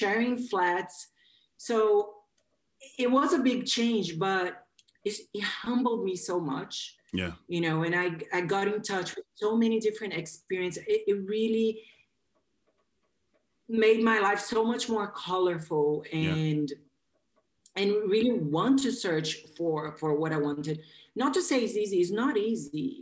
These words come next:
Speaker 1: You know, it takes courage. When you decrease, when you take all these peer, you know, layers and you peel the onion, you know, you, what you're left with. And then you learn that, you know, your life,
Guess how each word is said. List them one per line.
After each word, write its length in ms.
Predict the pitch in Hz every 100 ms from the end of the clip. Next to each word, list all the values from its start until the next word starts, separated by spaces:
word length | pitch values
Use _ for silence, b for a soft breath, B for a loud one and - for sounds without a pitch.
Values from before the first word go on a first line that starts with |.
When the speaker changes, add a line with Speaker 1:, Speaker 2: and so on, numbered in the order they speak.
| 175
Speaker 1:
You 60 |
know, 100 | 175
it 100 | 180
takes 340 | 180 254 - -
courage. 500 | - 214 214 165 156 185
When 100 | 208
you 160 | 254 262
decrease, 640 | 233 233 - 294 233 196
when 160 | 202 226
you 200 | 254 254 -
take 260 | 240 233
all 520 | 226 214 285 330 330 B B B B B B - 220
these 240 | 247 233 - - _ 220 214 -
peer, 440 | - 226 226 233 220 220 208
you 80 |
know, 180 | 202 175
layers 800 | 185 196 208 214 214 214 214 - -
and 160 | 196 202
you 80 | 202 202
peel 180 | - 254
the 180 | 269 269
onion, 440 | 196 190 202 208 214 214 - 214 -
you 160 | 208
know, 80 | 196 -
you, 120 | 190 185 165
what 200 | 180 233
you're 160 | 233 208
left 320 | 170 190 -
with. 160 | 156 147 -
And 120 | 196
then 180 | 220 254
you 180 | 262
learn 340 | 233 175 180 185
that, 280 | 170 165 165 - _ _ _ - _ -
you 140 | 190
know, 60 | -
your 280 | 175 196 196
life, 680 | 175 165 147 151 151 -